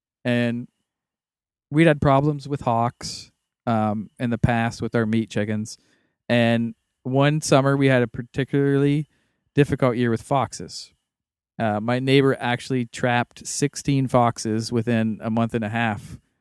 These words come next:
a mile down the road from us. So for some reason, there was a, an explosion of, of foxes in the area, and we had a fox that killed thirteen laying hens in one night. Um, I had a trail cam set up on our meat chickens,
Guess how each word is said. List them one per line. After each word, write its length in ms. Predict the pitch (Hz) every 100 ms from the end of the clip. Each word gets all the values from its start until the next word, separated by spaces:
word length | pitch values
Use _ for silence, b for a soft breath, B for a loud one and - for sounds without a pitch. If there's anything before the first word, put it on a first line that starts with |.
| _ _ -
a 80 |
mile 260 | 117 117 113
down 180 | 113 107
the 80 | 107
road 200 | 110 101
from 200 | 101 92
us. 320 | - - - _ _
So 140 | - 120
for 120 | -
some 200 | - 139
reason, 240 | 139 135 131
there 100 | 123
was 140 | 123
a, 80 | 117
an 120 | 92 117
explosion 640 | - - 139 135 127 120
of, 260 | 113 110 _ _ _ _ -
of 140 | 123
foxes 500 | - 127 120 - 120
in 100 | 113
the 80 | 110
area, 380 | 104 107 110 123
and 340 | 123 117 117 - _ _ _ _ -
we 160 | 135
had 420 | 143 131 127 131 -
a 100 | 131
fox 440 | - 139 131 - -
that 140 | 120
killed 300 | - 123 120
thirteen 540 | - 131 - 135 127 123
laying 260 | 120 127
hens 280 | 127 123 120
in 80 | 120
one 180 | 117 123
night. 560 | 117 113 110 - - _ _ -
Um, 360 | 107 98 98 135 _ _ _ _
I 80 | 120
had 100 | 123
a 60 | 120
trail 360 | - 123 127
cam 320 | 123 131 123
set 240 | 120 123 120
up 240 | 117 - -
on 80 | 117
our 120 | 110
meat 200 | 123 127
chickens, 540 | - 117 123 123 -